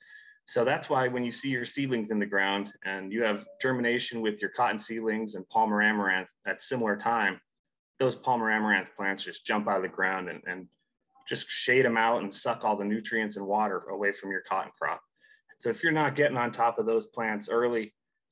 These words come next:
to kill them, and if they're Roundup resistant, herbicide resistant, man, you're gonna be in a, a world of pain.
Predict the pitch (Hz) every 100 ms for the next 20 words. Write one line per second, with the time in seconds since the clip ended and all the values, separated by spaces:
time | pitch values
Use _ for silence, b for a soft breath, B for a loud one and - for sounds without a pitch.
0 | _ - 104 - 131 127 123 120 127 -
1 | 104 104 - 117 113 - - 123 120 107
2 | 113 107 120 113 - 107 104 113 113 -
3 | 117 107 104 117 110 98 104 - - -
4 | - - - 123 120 117 117 107 110 110
5 | 104 98 95 - 104 107 110 107 101 -
6 | 101 82 71